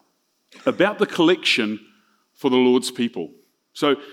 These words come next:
there's an, an assumption here that Paul is speaking into what is an already established conversation. Now, about that collection, okay? So Paul is answering questions that have come to him, and so we don't get to know what the questions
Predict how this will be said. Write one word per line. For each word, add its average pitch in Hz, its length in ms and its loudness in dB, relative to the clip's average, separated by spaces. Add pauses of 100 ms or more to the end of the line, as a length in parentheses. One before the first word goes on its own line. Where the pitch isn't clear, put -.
(200)
there's 220 160 0
an, 220 120 4
an 143 340 -2
assumption 160 460 -2
here 123 260 2
that 117 180 -2
Paul 147 500 2 (160)
is 127 160 -6
speaking 143 540 2
into 139 400 0
what 123 180 0
is 123 120 -2
an 123 100 -2
already 127 340 2
established 113 500 -4
conversation. 117 720 -4 (380)
Now, 139 420 0
about 156 300 -2
that 160 180 -4
collection, 135 640 -2 (140)
okay? 147 260 -6
So 135 300 -2 (360)
Paul 220 220 2
is 147 160 2
answering 143 500 2
questions 123 840 -4 (220)
that 123 320 -2
have 120 180 -8
come 147 260 -2
to 143 200 -6
him, 101 280 -12 (340)
and 120 140 -6
so 131 160 -2
we 147 160 0
don't 165 220 2
get 147 180 0
to - 80 -4
know 135 160 2
what 123 140 0
the 107 80 -12
questions 117 840 -4